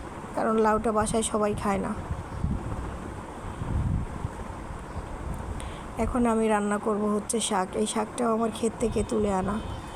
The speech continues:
তো এখানে শাক দিব, আর হচ্ছে এখানে কয়েকটা সিম আর সিমের বীজ দিয়ে দিব, কারণ এই কটা সি-, সিমই মানে গাছে বড় হয়েছিল,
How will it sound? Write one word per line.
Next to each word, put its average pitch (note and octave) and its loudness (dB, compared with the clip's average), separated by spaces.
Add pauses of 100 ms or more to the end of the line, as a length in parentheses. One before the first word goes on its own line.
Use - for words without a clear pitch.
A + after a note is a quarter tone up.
(400)
তো A3+ 2
এখানে G#3+ 4
শাক G#3+ 2 (220)
দিব, G#3 4 (180)
আর G#3 4
হচ্ছে G#3+ 2
এখানে G#3+ 2
কয়েকটা G#3 2
সিম G#3+ 2
আর G#3 2
সিমের G#3+ 2
বীজ G#3 2
দিয়ে G#2+ 2
দিব, G2+ 2 (560)
কারণ G#3+ 4
এই A3+ 6
কটা A3 4
সি-, - -2
সিমই A#3 4
মানে A3+ 4
গাছে A3 4
বড় G#3 4
হয়েছিল, G#3+ 2